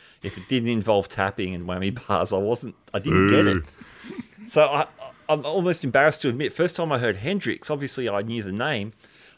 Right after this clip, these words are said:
Speaker 1: um, but I just did not get it. I didn't know why Hey Joe was that good compared to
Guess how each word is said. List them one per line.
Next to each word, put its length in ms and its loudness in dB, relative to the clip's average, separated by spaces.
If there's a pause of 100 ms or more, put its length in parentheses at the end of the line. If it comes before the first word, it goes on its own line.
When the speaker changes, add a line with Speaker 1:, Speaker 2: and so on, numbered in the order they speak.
Speaker 1:
um, 500 -4
but 80 -10
I 100 -6
just 240 -10
did 100 -6
not 240 -8
get 200 0
it. 120 -2
I 80 -2
didn't 260 -6
know 220 -2
why 160 0
Hey 280 -2
Joe 280 0
was 160 -4
that 220 -2
good 280 -2 (440)
compared 440 0
to 1080 -4